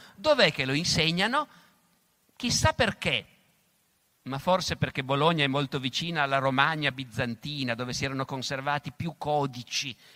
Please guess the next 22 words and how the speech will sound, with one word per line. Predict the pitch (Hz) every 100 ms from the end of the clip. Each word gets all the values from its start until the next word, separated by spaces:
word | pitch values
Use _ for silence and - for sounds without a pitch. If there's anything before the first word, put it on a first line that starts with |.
| -
del | 127 131
diritto | 127 135 131 - 143
romano, | 135 135 139 143 143 147 156
in | 151
qualche | 147 156 156
modo | 156 151
una | 147
tradizione | 143 147 131 165 147
più... | - - -
Fatto | 294 285 285
sta | - 196
che | 175
nella | 185 190
città | 233 -
di | 247 247
Bologna | 339 269 156 147 156 - -
un | 254
certo | 233 262 262
numero | 269 208 175
di | 165
famosi | 202 214 247 196
maestri, | 208 214 147 135 - 220